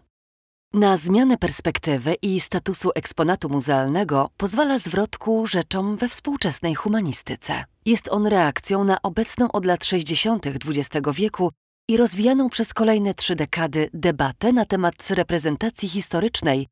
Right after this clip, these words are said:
oraz relacji między przedstawieniem a rzeczywistością historyczną. Opisany między innymi przez George'a Steinera kryzys reprezentacji, związany z przekonaniem, że zerwany został związek między rzeczywistością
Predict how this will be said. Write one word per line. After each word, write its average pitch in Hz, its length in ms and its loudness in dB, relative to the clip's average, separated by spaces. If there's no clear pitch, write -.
oraz 233 300 2
relacji 214 640 2
między 143 420 0
przedstawieniem 147 840 0
a 151 200 -2
rzeczywistością 160 800 -2
historyczną. 120 920 -4
Opisany 277 480 2
między 208 300 2
innymi 180 480 4
przez - 340 0
George'a 165 520 0
Steinera 165 580 2
kryzys 160 480 -2
reprezentacji, 151 1040 0
związany 180 580 2
z - 60 -4
przekonaniem, 175 800 0
że 190 140 0
zerwany 190 460 0
został 165 360 -2
związek 160 600 -2
między 135 440 2
rzeczywistością 156 760 -2